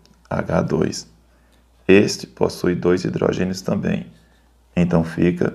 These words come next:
H dois. E este aqui possui três hidrogênios. Então, fica H três. E todos eles estão conectados por uma ligação simples. Então, nós temos aqui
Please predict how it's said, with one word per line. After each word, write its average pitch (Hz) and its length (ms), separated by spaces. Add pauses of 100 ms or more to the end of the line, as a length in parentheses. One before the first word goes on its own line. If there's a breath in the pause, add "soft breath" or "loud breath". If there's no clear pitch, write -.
(300)
H 85 340
dois. - 460 (600 soft breath)
E 117 100
este 113 320
aqui - 560
possui 87 380
três 101 360
hidrogênios. 85 760 (420)
Então, 87 300
fica - 520 (300)
H 85 320
três. - 500 (640 soft breath)
E 98 80
todos - 540
eles 101 300
estão - 340
conectados 90 680
por - 180
uma 90 160
ligação 95 480
simples. - 680 (520 soft breath)
Então, 85 280
nós 80 160
temos 87 280
aqui 92 440